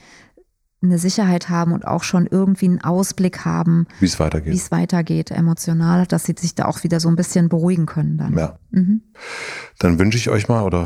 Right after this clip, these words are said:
Speaker 2: w-, wir
Speaker 1: Mhm.
Speaker 2: euch,
Speaker 1: Mhm.
Speaker 2: äh, viel Kraft für die nächsten Monate, dass ihr zum einen eine Wohnung findet und dass
Speaker 1: Mhm.
Speaker 2: das euer neues System dann irgendwie gut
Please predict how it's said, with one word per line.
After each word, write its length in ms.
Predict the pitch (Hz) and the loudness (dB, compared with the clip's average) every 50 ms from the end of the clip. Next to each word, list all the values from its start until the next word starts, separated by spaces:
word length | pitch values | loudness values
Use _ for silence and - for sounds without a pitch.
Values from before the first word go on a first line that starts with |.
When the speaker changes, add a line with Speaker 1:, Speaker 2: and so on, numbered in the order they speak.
| 82 - | -4 -4
Speaker 2:
w-, 100 | - - 95 | -6 -4 -2
wir 200 | 95 98 131 135 | 0 0 2 2
Speaker 1:
Mhm. 60 | 127 | 2
Speaker 2:
euch, 420 | 98 95 98 117 117 190 190 190 - | 2 2 0 0 0 0 0 0 0
Speaker 1:
Mhm. 100 | - - | 0 0
Speaker 2:
äh, 80 | 101 101 | -2 -2
viel 220 | - - - 113 | -2 -2 -2 -2
Kraft 420 | 110 - - 95 117 - - - - | -2 -2 -2 -2 -2 -2 -6 -10 -12
für 240 | - - - - 101 | -12 -10 -6 -4 -4
die 100 | 101 95 | -2 -2
nächsten 340 | 95 98 - - - - | -2 -4 -6 -6 -6 -4
Monate, 400 | 95 92 98 107 113 - 120 117 | -2 0 0 0 0 0 -2 -2
dass 160 | 113 104 95 87 | 0 -2 -2 -2
ihr 120 | 95 90 - - _ _ | -2 -4 -4 -12 _ _
zum 180 | - - 95 - | -8 -6 -6 -2
einen 220 | - 92 98 101 98 | -2 -2 0 0 -2
eine 80 | 85 | 0
Wohnung 240 | 85 90 92 110 123 | 0 0 0 0 -2
findet 520 | 110 - 120 127 131 139 135 - - - - | -2 -2 -2 0 0 -2 -4 -6 -14 -14 -14
und 260 | - - - 95 185 | -10 -8 -4 -2 0
dass 140 | 185 170 165 | 0 2 2
Speaker 1:
Mhm. 40 | 190 | 0
Speaker 2:
das 320 | 196 196 190 - - - 95 - - - - - - - | 0 0 -4 -6 -10 -14 -18 -18 -18 -18 -18 -20 -20 -18
euer 380 | _ - 92 90 90 90 90 90 | _ 0 2 2 2 2 2 0
neues 600 | 95 98 - 98 92 90 87 90 92 92 90 - | -2 -4 -4 -2 0 2 2 2 2 0 -2 -4
System 640 | - 90 - - - 101 98 98 101 101 95 98 95 - | -4 -6 -4 -2 0 0 0 0 0 -4 -4 -6 -10 -4
dann 200 | _ 95 90 95 | _ -2 -2 0
irgendwie 260 | 95 92 87 87 92 | -2 -2 -2 -2 -4
gut 440 | 90 - 98 98 95 - - - - | -2 0 -2 -2 -2 -4 -10 -12 -14